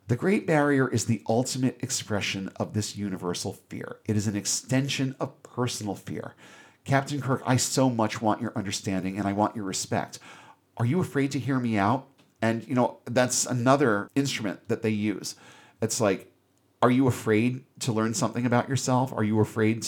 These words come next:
to, uh, acknowledge that you're a sinner, that you need grace and all that? It, all of these things are running through my head the first time I'm watching this in eighty, in eighty-nine. It's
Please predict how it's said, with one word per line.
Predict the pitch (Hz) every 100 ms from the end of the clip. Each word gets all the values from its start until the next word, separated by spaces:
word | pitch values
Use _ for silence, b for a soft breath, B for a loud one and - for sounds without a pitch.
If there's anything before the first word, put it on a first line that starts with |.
| 113
to, | 107 107 104
uh, | 104 -
acknowledge | 123 104 104 110 120
that | 110 -
you're | 110
a | 104
sinner, | - 113 120 117
that | 110
you | 110
need | 110 107
grace | 101 98 98 113 - B B B -
and | 110
all | 107
that? | 107 113
It, | 127 - 135 -
all | 143 151
of |
these | 139 135
things | 139 131
are | 117
running | 107 120 113
through | 127
my | 127
head | 117 117
the | 101
first | 107 107
time | 107
I'm | 104 101
watching | 101 101 101
this | 95
in | 98
eighty, | 101 98 95 -
in | 110 107 107 -
eighty-nine. | 107 104 101 104 92 85 B B B B
It's | 123 120